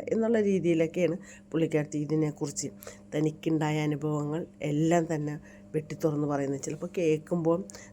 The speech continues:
നിങ്ങളായാലും ശരി സങ്കടപ്പെടാം. കാര്യം നമ്മൾ, ഉം, ഇപ്പോഴും ബാലയെ നമ്മൾ കാണുന്നുണ്ട്. ഈ കൊ-,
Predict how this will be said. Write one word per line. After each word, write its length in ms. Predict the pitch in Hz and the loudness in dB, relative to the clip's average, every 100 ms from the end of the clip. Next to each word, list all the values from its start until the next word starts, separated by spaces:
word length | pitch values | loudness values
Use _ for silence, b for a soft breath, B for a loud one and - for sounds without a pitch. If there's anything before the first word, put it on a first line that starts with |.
| - | -4
നിങ്ങളായാലും 540 | 165 160 170 170 156 156 | 0 2 4 4 2 0
ശരി 160 | 156 151 | -4 -6
സങ്കടപ്പെടാം. 720 | 160 143 143 151 151 143 - - B B | -6 -6 -6 -6 -6 -6 -8 -12 B B
കാര്യം 260 | - 185 208 | -2 2 2
നമ്മൾ, 280 | 185 180 175 196 196 170 - - | 2 2 2 4 2 2 -2 -4
ഉം, 120 | 175 165 | 2 2
ഇപ്പോഴും 440 | 160 - 214 202 220 - - | 2 0 4 4 2 -2 -8
ബാലയെ 540 | 160 170 165 170 175 180 | -2 0 2 4 4 4
നമ്മൾ 240 | 180 175 170 | 2 0 0
കാണുന്നുണ്ട്. 560 | 170 160 156 151 147 139 160 B B B | -2 -2 0 0 -2 -4 -8 B B B
ഈ 80 | 156 | -6
കൊ-, 220 | - 165 | 0 2